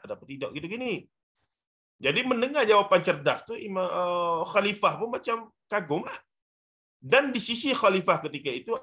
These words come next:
ada ulama nama Muhammad bin Hasan Asy-Syaibani Al-Hanafi, kawan dan murid kepada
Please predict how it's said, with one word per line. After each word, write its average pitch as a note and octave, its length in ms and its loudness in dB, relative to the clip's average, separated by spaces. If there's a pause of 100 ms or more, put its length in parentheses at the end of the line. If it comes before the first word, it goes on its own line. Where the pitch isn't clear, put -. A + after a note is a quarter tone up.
(120)
ada D3 400 -2
ulama - 340 -4 (140)
nama A2+ 200 0 (380)
Muhammad F#3 720 0
bin C#3+ 180 -2
Hasan E3 460 -4
Asy-Syaibani C3+ 1080 -2 (560)
Al-Hanafi, D#3+ 800 0 (640)
kawan E3 400 2
dan D3 160 0
murid A3+ 400 -4
kepada E3 640 2